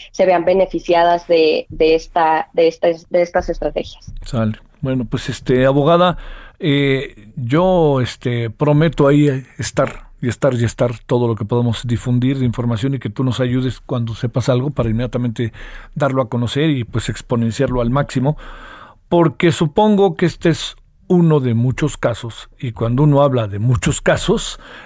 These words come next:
Speaker 2: este, significa que, eh, pues, es, hay una obligación, ¿no? Un primer deber para constantemente difundir y ver que hasta dónde se puede llegar, sin dejar de reconocer que las personas que están siendo,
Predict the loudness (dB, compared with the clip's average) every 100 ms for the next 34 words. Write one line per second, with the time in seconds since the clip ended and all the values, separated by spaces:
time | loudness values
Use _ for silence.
0 | -6 -6 -6 -4 -2 -2 -4 -4 -2 -2
1 | -2 0 -2 0 -2 -2 -6 -20 -20 -20
2 | -8 -4 -4 -4 -4 -6 -4 -4 -2 -2
3 | 0 0 2 0 0 -2 2 0 0 -2
4 | -2 -4 -2 -2 0 0 0 2 2 0
5 | -4 -4 -8 -6 -6 -2 0 0 -2 -2
6 | -4 -4 -6 -6 -8 -6 -4 0 0 2
7 | 0 -2 -2 -2 -2 -6 -6 -6 -8 -6
8 | -4 -4 -2 0 2 2 -2 -2 -2 -2
9 | -2 -2 -2 -2 -2 -4 -4 -6 -6 -8
10 | -6 -4 -6 -8 -6 -4 -2 -2 -2 -4